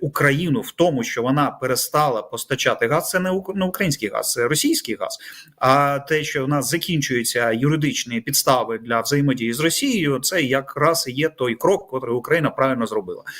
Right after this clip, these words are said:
Е, це перший момент. Другий момент. Якщо ж таки відбудеться ситуація, що Словаччина перестане виплачувати або скоротить виплату українським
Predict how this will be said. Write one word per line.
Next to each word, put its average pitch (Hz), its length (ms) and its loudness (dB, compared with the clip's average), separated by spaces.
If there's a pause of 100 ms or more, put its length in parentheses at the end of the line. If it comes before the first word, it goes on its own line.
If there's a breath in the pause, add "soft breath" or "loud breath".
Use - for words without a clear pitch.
(680 loud breath)
Е, 135 180 4
це - 120 -4
перший 147 280 -2
момент. 113 240 -6
Другий 196 260 2
момент. 110 340 -6
Якщо 135 340 2
ж 226 120 -2
таки 147 460 -2
відбудеться 180 600 0
ситуація, 151 640 0
що 113 280 -2
Словаччина 131 680 0 (300)
перестане 143 500 2
виплачувати 127 600 0
або 135 200 2
скоротить 160 720 0
виплату 123 480 0
українським 127 580 0